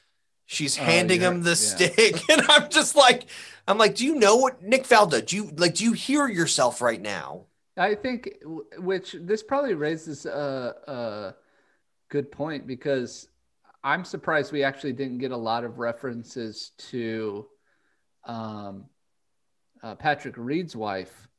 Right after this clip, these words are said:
Speaker 2: you know, when she was,
Speaker 1: Yeah.
Speaker 2: when she was on the bag. And I
Speaker 1: Yeah.
Speaker 2: think it's, I think it's still like a,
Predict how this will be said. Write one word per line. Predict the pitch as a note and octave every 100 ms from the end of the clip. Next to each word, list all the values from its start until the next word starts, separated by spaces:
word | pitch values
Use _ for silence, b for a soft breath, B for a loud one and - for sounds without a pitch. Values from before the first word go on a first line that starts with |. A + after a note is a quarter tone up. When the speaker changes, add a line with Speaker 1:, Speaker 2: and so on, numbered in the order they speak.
| _ _
Speaker 2:
you | B2+
know, | B2 A2+
when | A2+
she | - D#3
was, | F#3 F3
Speaker 1:
Yeah. | E3 D3 A2+ G2 -
Speaker 2:
when | C#3 A#2+
she | - F#3
was | G3 D3
on | C3+ A#2
the | A2+
bag. | A2+ G#2+ G#2+ G2+ -
And | - B2+
I | C3
Speaker 1:
Yeah. | A2+
Speaker 2:
think | F#3 G#3 G#3
it's, | A#3 A3+ - -
I | C3
think | - - D3+ E3
it's | A3+ A3+
still | - - - C#3 E3+
like | D3 A2+ -
a, | A#2+ A2+ G#2+